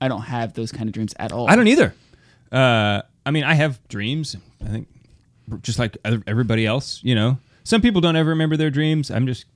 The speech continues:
Speaker 2: pretty regular. I don't remember them every day, but sometimes I do. But this dream was, it was remarkable.
Speaker 1: That's incredible.
Speaker 2: It was, dude.
Speaker 1: I don't know how to, I don't know what to say about
Speaker 2: It was
Speaker 1: that.
Speaker 2: like,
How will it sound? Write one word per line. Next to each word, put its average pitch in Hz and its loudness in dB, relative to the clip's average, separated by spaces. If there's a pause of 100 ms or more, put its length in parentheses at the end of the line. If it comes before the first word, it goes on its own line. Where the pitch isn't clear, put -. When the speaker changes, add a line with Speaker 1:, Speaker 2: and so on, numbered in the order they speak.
Speaker 2:
pretty 123 -2
regular. 110 0 (520)
I 104 -2
don't 107 -2
remember 101 0
them 95 -2 (140)
every 101 -4
day, 104 2
but 92 -2 (520)
sometimes 101 -2
I 101 -2
do. 98 2 (760)
But 131 6
this 180 10
dream 139 4
was, 104 0
it 110 -4
was 110 0
remarkable. 95 -4 (340)
Speaker 1:
That's - -14
incredible. 117 -10 (100)
Speaker 2:
It - -12
was, 104 -6
dude. 85 -12 (640)
Speaker 1:
I 113 -6
don't 120 -4
know 117 0
how 110 -4
to, 98 -14 (140)
I - -10
don't 120 -6
know 120 -6
what 101 -12
to - -20
say 123 -4
about 110 -4
Speaker 2:
It - -6
was 143 0
Speaker 1:
that. 165 -4
Speaker 2:
like, 170 -6